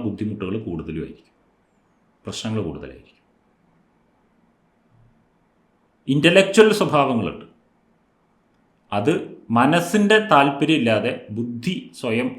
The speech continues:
നിർമ്മിക്കുന്ന സ്വഭാവങ്ങളാണ്. അതിൽ ഒരു ഇമോഷൻ ഉണ്ടാവില്ല, അതിലൊരു രസം ഉണ്ടാവില്ല, but അത് നമുക്ക് ആവശ്യമാണ്.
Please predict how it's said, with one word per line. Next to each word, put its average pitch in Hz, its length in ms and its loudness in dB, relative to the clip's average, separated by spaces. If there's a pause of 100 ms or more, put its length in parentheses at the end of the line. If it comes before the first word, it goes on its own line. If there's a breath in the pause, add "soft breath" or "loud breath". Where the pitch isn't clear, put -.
നിർമ്മിക്കുന്ന 90 460 -8 (1000)
സ്വഭാവങ്ങളാണ്. 80 560 -10 (1800)
അതിൽ 123 160 0 (240)
ഒരു 131 120 0 (120)
ഇമോഷൻ 131 340 -2
ഉണ്ടാവില്ല, 76 320 -8 (580)
അതിലൊരു 92 340 -8 (160)
രസം 113 240 -4
ഉണ്ടാവില്ല, 73 340 -8 (600)
but 120 180 -6
അത് 139 120 -2
നമുക്ക് 143 240 0
ആവശ്യമാണ്. 98 340 -6